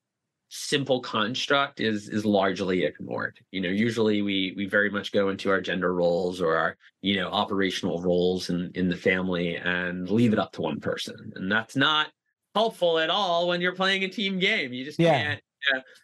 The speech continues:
Speaker 1: not everyone's got a LeBron on their team, you know, at all times. And even then,
Speaker 2: <laughs>
Speaker 1: you need support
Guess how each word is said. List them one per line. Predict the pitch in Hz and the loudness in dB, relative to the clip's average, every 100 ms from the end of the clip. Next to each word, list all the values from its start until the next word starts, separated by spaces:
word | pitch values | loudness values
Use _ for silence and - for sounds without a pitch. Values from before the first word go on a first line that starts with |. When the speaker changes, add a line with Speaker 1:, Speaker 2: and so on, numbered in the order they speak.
| _ | _
Speaker 1:
not | 160 170 | 2 2
everyone's | 180 175 180 175 | 2 0 -4 -2
got | 156 165 170 | 0 0 0
a | |
LeBron | 175 156 151 180 180 | 0 2 4 4 2
on | 147 135 | 0 -2
their | 127 120 | -2 -2
team, | - 135 123 117 123 | 0 0 0 -2 -4
you | 135 | 0
know, | 131 123 127 | 0 0 0
at | 131 | 0
all | 139 135 | 0 -2
times. | - 160 165 123 113 113 | -2 -2 -2 -2 -6 -6
And | 120 | -6
even | 131 131 | 2 4
then, | 131 131 127 | 4 4 2
Speaker 2:
<laughs> | |
Speaker 1:
you | 113 | -2
need | 113 117 - _ - - | -8 -8 -12 _ -20 -8
support | 110 - 139 107 | -4 4 4 4